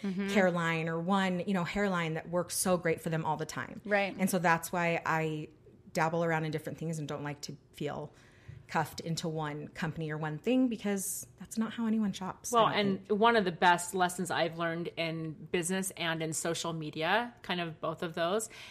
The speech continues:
Speaker 3: is how important it is to not fit yourself into a
Speaker 1: Mm-hmm.
Speaker 3: box.
Speaker 2: Right.
Speaker 3: And Becky, you've really felt that recently
Speaker 1: Oh my
Speaker 3: in
Speaker 1: gosh,
Speaker 3: life
Speaker 1: yes.
Speaker 3: in general, not
Speaker 1: Mm-hmm.
Speaker 3: just with business, but, like, none of us,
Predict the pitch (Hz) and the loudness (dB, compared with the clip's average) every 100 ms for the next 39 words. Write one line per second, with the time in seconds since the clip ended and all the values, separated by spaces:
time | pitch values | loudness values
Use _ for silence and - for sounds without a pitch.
0 | - - 190 - 202 190 190 190 117 165 | -12 -2 -2 2 6 6 6 0 -2 -2
1 | 170 165 - 180 165 156 - - 180 - | -2 -2 -2 -2 0 0 -2 -8 -6 -4
2 | 165 - 160 156 - 165 175 - 170 160 | -6 0 0 0 -4 -8 -4 -2 -2 -2
3 | 160 196 160 208 196 214 170 151 139 - | -2 2 2 2 0 0 0 -2 -6 -14
4 | - - 190 175 185 185 196 185 214 190 | -14 0 4 4 4 2 2 2 2 4
5 | 175 - 165 170 156 - 175 185 220 208 | 2 4 4 6 4 4 4 8 10 10
6 | 185 180 180 175 185 190 202 180 180 185 | 8 6 6 6 10 10 8 8 6 4
7 | 208 233 233 151 202 175 220 254 269 185 | 6 4 4 2 2 2 4 2 0 -2
8 | - 254 240 190 - 180 175 180 170 - | 0 0 2 0 2 0 2 2 2 0
9 | 190 202 254 311 277 175 156 113 - - | 0 4 4 6 6 4 2 0 0 -2